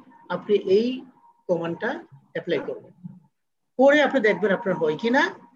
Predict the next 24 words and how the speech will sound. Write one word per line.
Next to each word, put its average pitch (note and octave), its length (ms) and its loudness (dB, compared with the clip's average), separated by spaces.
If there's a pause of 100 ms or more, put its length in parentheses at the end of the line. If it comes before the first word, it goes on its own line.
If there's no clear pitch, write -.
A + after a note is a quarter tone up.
(360)
এবং C4+ 300 2
এটাই D4 340 2
আমরা A#3+ 280 2
আগামী G#3 340 2
ক্লাসে G3 400 -2
দুই G#3 260 0
একজনকে A3 380 2
আমি G#3 260 -2 (420)
জিজ্ঞেস F#3+ 300 -4
করব, - 340 -20 (680)
ঠিক D4 160 -2
আছে, - 280 -4 (200)
যে G3+ 120 -2
আপনি F3+ 220 -4
এই - 80 -6
কমান্ডটা F#3 340 -12
হলো, F3+ 260 -10 (220)
তো G#3+ 60 -2
এটা F3 240 -2
পাবেন। - 240 -20 (760)
Sub C#4+ 140 2 (100)
queries D4 280 2
with B3+ 240 -2
insert F3+ 520 -4